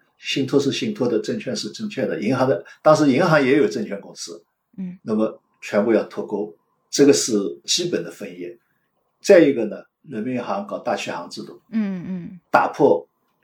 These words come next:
Speaker 1: 行政区划。
Speaker 2: 嗯。
Speaker 1: 那么同时呢，就你前面也讲，当时也成立了中央金融工委。这个目的是什么呢？这个目的和这一次还不太一样。
Speaker 2: 嗯。
Speaker 1: 它实际上是，因为我们原来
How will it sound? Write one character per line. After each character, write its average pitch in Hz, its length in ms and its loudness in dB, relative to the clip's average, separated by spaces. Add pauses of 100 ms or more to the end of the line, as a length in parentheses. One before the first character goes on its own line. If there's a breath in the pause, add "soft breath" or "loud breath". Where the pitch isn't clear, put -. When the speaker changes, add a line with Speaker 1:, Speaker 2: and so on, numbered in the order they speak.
Speaker 1:
行 - 340 -2
政 139 160 4
区 - 160 -8
划。 - 320 -8
Speaker 2:
嗯。 185 180 -12 (200)
Speaker 1:
那 131 80 2
么 127 80 8
同 139 200 4
时 160 140 -2
呢， 135 140 0
就 117 140 -2 (220)
你 104 120 -14
前 110 200 -12
面 117 120 -6
也 104 60 -6
讲， 90 220 -10
当 131 180 0
时 120 220 -6
也 85 160 -8
成 110 260 -10
立 165 100 -2
了 - 120 -2 (100)
中 131 140 -2
央 127 100 0
金 127 140 -4
融 120 120 -6
工 127 180 -4
委。 - 200 -8 (600 soft breath)
这 190 120 0
个 185 100 4
目 220 120 4
的 180 140 4
是 113 160 0
什 90 180 -6
么 85 120 -8
呢？ 101 240 -4 (300)
这 180 120 2
个 180 60 4
目 202 80 8
的 202 120 8
和 139 120 6 (220)
这 285 180 2
一 180 40 2
次 - 160 -2
还 - 180 -6
不 - 120 -6
太 - 200 2
一 185 220 -6
样。 202 100 -6
Speaker 2:
嗯。 180 120 -14 (180)
Speaker 1:
它 175 120 0
实 - 140 -2
际 127 140 0
上 165 140 6
是， - 180 2 (500 soft breath)
因 165 80 6
为 165 260 4 (320)
我 113 180 4
们 143 180 4
原 123 280 6
来 101 360 8